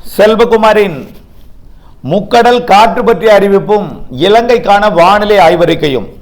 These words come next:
அதிகாரப்பூர்வ முக்கடல் காற்று பற்றிய அறிவிப்பிற்கு இந்திய வானிலை ஆராய்ச்சித்துறை அறிக்கையை பார்க்கவும். இப்பொழுது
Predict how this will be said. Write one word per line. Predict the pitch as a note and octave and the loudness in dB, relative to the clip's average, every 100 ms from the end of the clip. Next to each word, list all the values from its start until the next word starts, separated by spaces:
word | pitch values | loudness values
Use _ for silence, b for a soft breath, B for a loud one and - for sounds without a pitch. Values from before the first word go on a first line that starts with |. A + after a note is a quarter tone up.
| - - - - b b b b | -18 -16 -16 -16 b b b b
அதிகாரப்பூர்வ | C#3 F3 A3+ A#3+ A#3+ A#3+ B3+ B3 G#3 | 0 0 2 4 4 2 2 2 0
முக்கடல் | G#3+ A#3 B3 A#3+ | -2 0 0 2
காற்று | G#3 A3 A3+ | 2 2 2
பற்றிய | A3 G#3+ | 0 2
அறிவிப்பிற்கு | G3+ G3+ F3+ G3 G3 | 2 0 0 -2 0
இந்திய | G#3 F#3 G3+ A3 | 0 -2 -2 0
வானிலை | F3+ G3 G#3 | 2 2 2
ஆராய்ச்சித்துறை | G3+ F#3 F#3 F#3 F3+ F#3 | 4 4 2 -2 -4 0
அறிக்கையை | F3+ E3+ F3 F3+ F3 | 2 0 0 -4 0
பார்க்கவும். | D#3 D#3 D3+ C3+ - - - - - - - - b b b b b b b | 0 0 -2 -4 -6 -18 -18 -16 -16 -18 -20 -20 b b b b b b b
இப்பொழுது | F3 - B3 B3 C4+ B3+ D#3+ A2+ | -8 0 2 2 2 2 2 -2